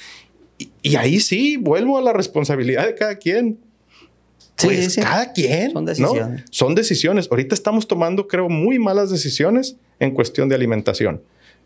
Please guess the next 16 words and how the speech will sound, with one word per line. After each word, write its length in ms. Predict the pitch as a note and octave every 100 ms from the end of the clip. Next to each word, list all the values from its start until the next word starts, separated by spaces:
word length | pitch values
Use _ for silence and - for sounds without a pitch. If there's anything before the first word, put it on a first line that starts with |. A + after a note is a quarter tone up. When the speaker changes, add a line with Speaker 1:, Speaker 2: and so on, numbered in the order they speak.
| _
Speaker 1:
Pero 200 | - -
nosotros 460 | - G2 A#2 - G3
somos 220 | G3+ A3+
responsables 560 | A#3+ A3+ C3 - E3 A3+
de 60 |
tomarlas. 640 | A3+ G3+ F#3+ B3 G3+ A2 - _ _
El 140 | - G2+
problema 300 | G#2+ F#2+ C3+
es 100 | D#3+
que 80 | G#3+
las 140 | D#3+
estamos 340 | C3 A#2+ E3
tomando 380 | - A#2+ A#2 E3
por 120 | C#3+
nuestros 360 | B2+ G2 G#2+ G2+
hijos. 380 | C3+ C3+ -